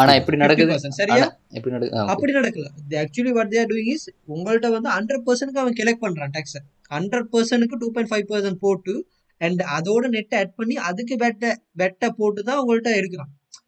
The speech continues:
Speaker 3: So, you actually paying more.
Speaker 2: ம், ம்,
Speaker 3: So,
Speaker 2: ம்.
Speaker 3: இங்க நீங்க போராட வேண்டிய, உண்மையா போராட வேண்டிய விஷயங்கள் வந்து வேற இருக்கு. உங்களை டைலூட் பண்ணிட்டே இருக்காங்க இன்னைக்கு வரைக்கும். அ-, அந்த ஆட்டோக்காரனுக்கு
Speaker 2: ம்.
Speaker 3: அது தெரியல. அவன் வாங்குற பிஸ்கட்லயோ அவனுக்கு இம்பாக்ட் பண்ண போறது அதுதான்.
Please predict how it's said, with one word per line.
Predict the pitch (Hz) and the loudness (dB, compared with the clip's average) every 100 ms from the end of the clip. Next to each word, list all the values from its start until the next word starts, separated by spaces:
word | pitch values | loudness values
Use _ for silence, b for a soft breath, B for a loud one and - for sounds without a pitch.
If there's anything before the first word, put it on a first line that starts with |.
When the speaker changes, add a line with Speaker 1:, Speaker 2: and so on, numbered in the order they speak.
| _ _ _ _ _ | _ _ _ _ _
Speaker 3:
So, | 175 | -2
you | 160 156 | 2 2
actually | 151 - 240 285 233 | 0 0 0 0 4
paying | 247 285 247 | 4 4 4
more. | 233 - - _ _ _ _ _ _ _ _ | 4 2 -2 _ _ _ _ _ _ _ _
Speaker 2:
ம், | 131 113 95 101 - | -2 -2 -4 -10 -10
ம், | 101 92 | -10 -8
Speaker 3:
So, | 90 175 | -8 -4
Speaker 2:
ம். | 165 | -2
Speaker 3:
இங்க | 165 196 202 | -2 0 2
நீங்க | 196 196 185 - | 2 0 -2 0
போராட | 196 247 262 254 | 0 2 2 2
வேண்டிய, | 240 240 233 | 0 0 0
உண்மையா | 214 214 247 262 | 0 0 0 -2
போராட | 226 233 240 240 | -2 0 0 0
வேண்டிய | 233 226 | 0 0
விஷயங்கள் | 208 247 233 233 | -4 -2 2 2
வந்து | 247 | 2
வேற | 240 247 | 6 6
இருக்கு. | 226 202 - - _ _ 143 | 6 0 -8 -20 _ _ -10
உங்களை | 143 147 | -4 -2
டைலூட் | 143 156 208 262 233 | 0 2 4 2 2
பண்ணிட்டே | 240 226 240 | 2 4 4
இருக்காங்க | 247 226 220 233 | 2 2 -2 0
இன்னைக்கு | 214 214 208 | 0 0 0
வரைக்கும். | 208 208 330 - _ _ _ | 0 -2 -8 -12 _ _ _
அ-, | 160 170 175 | -6 -6 -2
அந்த | 170 170 | -4 -2
ஆட்டோக்காரனுக்கு | 180 233 277 247 254 - | -2 0 0 2 0 0
Speaker 2:
ம். | 214 | 0
Speaker 3:
அது | 220 302 | 0 0
தெரியல. | 262 233 202 | 0 2 2
அவன் | 156 156 | 0 -4
வாங்குற | 156 190 202 | -4 -2 0
பிஸ்கட்லயோ | 180 190 - 233 226 202 | 0 -2 0 0 2 2
அவனுக்கு | 202 180 240 233 | 2 2 0 0
இம்பாக்ட் | 233 247 | 0 -2
பண்ண | 240 233 | 0 0
போறது | 226 233 240 | 2 2 2
அதுதான். | 220 190 143 | 2 -2 -6